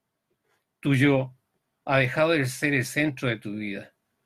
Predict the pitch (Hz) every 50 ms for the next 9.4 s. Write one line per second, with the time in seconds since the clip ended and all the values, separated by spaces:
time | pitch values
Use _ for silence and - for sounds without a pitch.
0 | _ _ _ _ _ _ _ _ _ _ _ _ _ _ _ _ _ _ _ _
1 | _ _ _ _ _ _ - 127 127 123 135 131 120 - - 135 131 131 - 147
2 | 135 131 127 127 - 131 120 120 - - - - 120 117 - - 139 127 120 -
3 | - 135 113 - - 117 - - - 113 104 101 - 113 107 101 107 104 - -
4 | - - - - - - - - _ _ _ _ _ _ _ _ _ _ _ _
5 | _ _ _ _ _ _ _ _ _ _ _ _ _ _ _ _ _ _ _ _
6 | _ _ _ _ _ _ _ - _ _ _ _ _ _ _ _ _ _ _ _
7 | _ _ _ _ _ _ _ _ _ _ _ _ _ _ _ - - 135 135 135
8 | 131 151 147 156 160 135 131 - - 123 104 101 101 - 127 127 - 160 143 135
9 | 127 127 - - 120 110 104 -